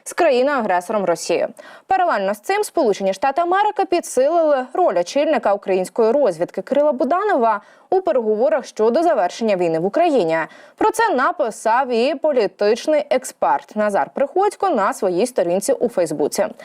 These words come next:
Експерт звернув увагу на те, що Україна змінила формат переговорного процесу після попередніх невдач. Далі цитую. "На нижньому рівні в Женеві головував Єрмак, на вищому рівні в Абу-Дабі Буданов. Такою є позиція американців",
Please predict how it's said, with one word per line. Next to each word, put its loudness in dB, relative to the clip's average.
Експерт -2
звернув 0
увагу 0
на -2
те, 0
що -2
Україна 0
змінила 0
формат 0
переговорного 0
процесу 0
після 0
попередніх -2
невдач. -2
Далі 0
цитую. -2
"На 2
нижньому 2
рівні 2
в -2
Женеві 0
головував 0
Єрмак, -4
на 2
вищому 0
рівні 2
в 2
Абу-Дабі 0
Буданов. 0
Такою 0
є 2
позиція 0
американців", -2